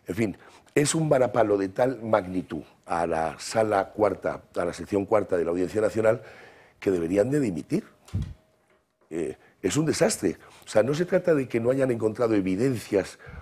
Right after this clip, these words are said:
que aclaren las acusaciones. Es que lo que se hacía era correcto y legal, es de primero de derecho.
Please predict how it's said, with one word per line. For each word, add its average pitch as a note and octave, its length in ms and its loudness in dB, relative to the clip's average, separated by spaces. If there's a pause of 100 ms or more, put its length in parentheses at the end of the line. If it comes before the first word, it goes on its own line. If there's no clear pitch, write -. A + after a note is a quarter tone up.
(240)
que G#2+ 100 2
aclaren A#2+ 480 0
las G#2+ 200 0
acusaciones. E2+ 800 -4 (500)
Es D#3 120 -4
que G#3 120 2
lo E3 160 4
que B2+ 100 -2
se A2 160 2
hacía E3+ 360 -2 (100)
era E3+ 180 2
correcto D#3 480 -2
y C#3 60 0
legal, A#2 300 0
es G#2+ 120 -4
de F3+ 80 2
primero A2+ 400 0
de D#2 120 -2
derecho. F2+ 440 -6